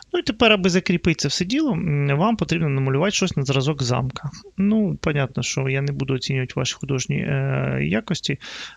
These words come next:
Мені головне, щоб ви щось намалювали. Так, натискаю Ctrl-D. А, вибираю, наприклад, прямокутну ділянку. М, це буде одна башта замку.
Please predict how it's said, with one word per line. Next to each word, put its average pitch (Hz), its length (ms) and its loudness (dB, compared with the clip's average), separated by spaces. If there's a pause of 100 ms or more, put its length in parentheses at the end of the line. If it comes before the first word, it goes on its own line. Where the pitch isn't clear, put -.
Мені 170 140 2
головне, 160 360 2
щоб 135 340 0
ви 156 420 0
щось - 320 -4
намалювали. 131 500 -2 (640)
Так, - 220 -4
натискаю - 340 -2
Ctrl-D. 147 580 0 (960)
А, 135 580 2
вибираю, 139 540 0
наприклад, 127 580 -4
прямокутну 139 640 -4
ділянку. 196 580 -2 (680)
М, 135 540 -2
це - 160 -6
буде 131 220 -4
одна 135 380 0
башта 180 460 0
замку. 156 540 -2